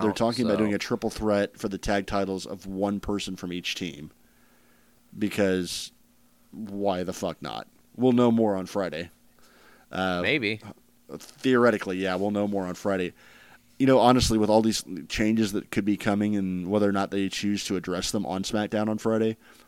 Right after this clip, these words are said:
Speaker 1: I'm wondering if we get to Mania and we're gonna get a lot of backstage segments of, you know, Rikishi hitting somebody with a car or,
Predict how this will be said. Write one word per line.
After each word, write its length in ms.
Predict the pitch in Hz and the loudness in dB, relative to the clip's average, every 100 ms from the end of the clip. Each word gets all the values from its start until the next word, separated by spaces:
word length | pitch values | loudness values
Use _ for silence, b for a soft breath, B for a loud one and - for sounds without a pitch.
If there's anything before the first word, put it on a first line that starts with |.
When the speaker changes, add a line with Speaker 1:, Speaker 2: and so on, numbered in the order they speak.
| b _ - | b _ 0
Speaker 1:
I'm 100 | 117 | 4
wondering 240 | 135 127 | 6 6
if 140 | 107 | 4
we 80 | 113 | 4
get 160 | 101 110 | 2 2
to 80 | 101 | 2
Mania 260 | 101 98 | 0 2
and 80 | 95 | 0
we're 100 | 95 | 0
gonna 120 | 95 | 0
get 120 | 98 98 | 0 0
a 40 | |
lot 140 | 95 | 0
of 80 | 90 | 0
backstage 500 | 92 95 - 98 90 | 0 0 0 -4 -2
segments 480 | - 101 92 92 - | 0 0 0 -4 -4
of, 140 | 92 | -4
you 80 | 87 | -4
know, 240 | 92 87 87 B B - | -4 -4 -8 B B -6
Rikishi 460 | 110 - 117 - 101 | -2 2 2 4 2
hitting 220 | 117 - | 0 0
somebody 360 | - 98 95 | -2 0 0
with 140 | 92 92 | -2 -6
a 40 | |
car 400 | - 101 95 87 | 0 2 4 2
or, 340 | 85 82 80 | -2 -4 -6